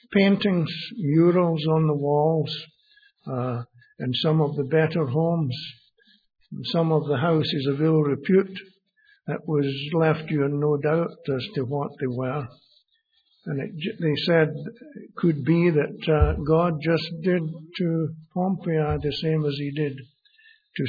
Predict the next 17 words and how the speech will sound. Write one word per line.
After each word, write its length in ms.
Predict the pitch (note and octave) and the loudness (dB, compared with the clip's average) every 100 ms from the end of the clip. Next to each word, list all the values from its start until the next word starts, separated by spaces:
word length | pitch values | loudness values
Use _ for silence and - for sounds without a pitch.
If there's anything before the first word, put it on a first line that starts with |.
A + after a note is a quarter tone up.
| - | 0
Sodom 580 | D#3+ D3 D3 C3+ A#2 - _ _ _ | 2 2 4 2 0 -6 _ _ _
and 220 | D#3 C3 | -4 -2
Gomorrah. 560 | C3+ C3 C3+ C#3 C3+ B2 - _ _ _ _ _ _ - | -2 -2 -2 -2 -4 -6 -12 _ _ _ _ _ _ -10
So 160 | - E3 | -2 -2
Jew 300 | D#3 G#3 G#3 | 0 2 4
or 240 | F#3+ F#3 D#3 | 4 2 0
Gentile, 720 | D#3+ E3 D#3+ D#3+ E3 D#3 C#3+ | 0 2 0 0 2 2 0
they 100 | C#3 | -2
were, 200 | C#3+ C#3 C#3+ D3 | 0 0 -2 -6
they 120 | F3 D3+ | -2 0
were 200 | D3 C#3+ | 0 0
growing 480 | D3 E3+ E3+ E3 | 0 4 4 4
up 240 | D#3 D3 - - - - - _ _ _ _ _ _ _ | 4 2 -6 -14 -14 -16 -18 _ _ _ _ _ _ _
in 200 | F#3 D3+ | -8 -2
a, 360 | B2+ A#2 - - | 0 0 -4 -8
a 40 | - | -8
culture 680 | - E3+ D#3 D#3 - C3+ A2+ | 2 6 6 4 2 2 0